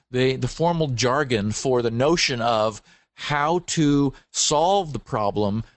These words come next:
that, that, that the statefulness of nat and the inherent firewallness of nat brings along. And the idea is you, you open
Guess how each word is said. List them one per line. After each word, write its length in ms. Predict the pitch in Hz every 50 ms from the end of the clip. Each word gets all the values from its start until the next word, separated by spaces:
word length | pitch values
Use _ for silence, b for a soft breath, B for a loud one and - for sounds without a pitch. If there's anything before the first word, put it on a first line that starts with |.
| b _
that, 260 | 131 135 131 - -
that, 220 | 120 131 127 123
that 220 | 127 131 123 - _
the 60 | 127
statefulness 920 | 110 - - - 160 175 - - - - 135 131 127 117 117 117 - -
of 140 | 123 110 95
nat 560 | 110 110 113 131 147 156 131 120 117 - - b b b b b
and 160 | - 131 127
the 60 | 123 123
inherent 420 | 120 120 135 160 151 135 123 -
firewallness 1120 | - - - 147 196 214 180 151 120 113 110 107 104 98 101 101 104 98 92 - - - -
of 200 | - 117 107 95
nat 480 | 101 104 104 98 95 92 98 107 - - - _ _ _ _ _ _
brings 340 | 113 107 139 135 127 127 113
along. 640 | 120 117 127 151 165 147 107 90 82 85 90 90 b b b
And 160 | - 127 120 120
the 100 | 120 120
idea 440 | 123 127 127 123 127 160 185 180 - 107 107
is 180 | 107 104 104
you, 120 | 117 120 117
you 220 | 117 123 123 123
open 440 | - 131 131 139 - 143 131 123 120